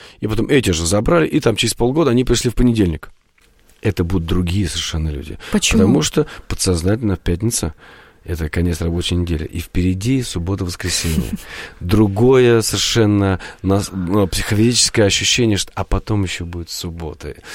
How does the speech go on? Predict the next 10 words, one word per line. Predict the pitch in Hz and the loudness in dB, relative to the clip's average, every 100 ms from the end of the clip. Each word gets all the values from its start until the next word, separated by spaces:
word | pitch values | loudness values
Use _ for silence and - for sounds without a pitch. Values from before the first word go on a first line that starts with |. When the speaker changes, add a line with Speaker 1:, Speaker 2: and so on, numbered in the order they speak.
| - - | -16 -6
Speaker 1:
То | - | -4
есть | - - | -4 -2
о-, | 95 | -2
ожидание | - 95 95 104 113 95 | -2 -2 -2 2 2 2
выходных. | 92 92 90 98 101 92 - - - - - | -2 -2 0 4 4 2 -2 -12 -16 -16 -8
А | 87 | -4
понедельник — | 90 92 92 123 147 147 - | 0 0 2 4 4 2 0
это | 90 87 | -4 0
люди | 120 98 92 | 0 2 2
уже, | 110 92 95 98 | 0 0 0 0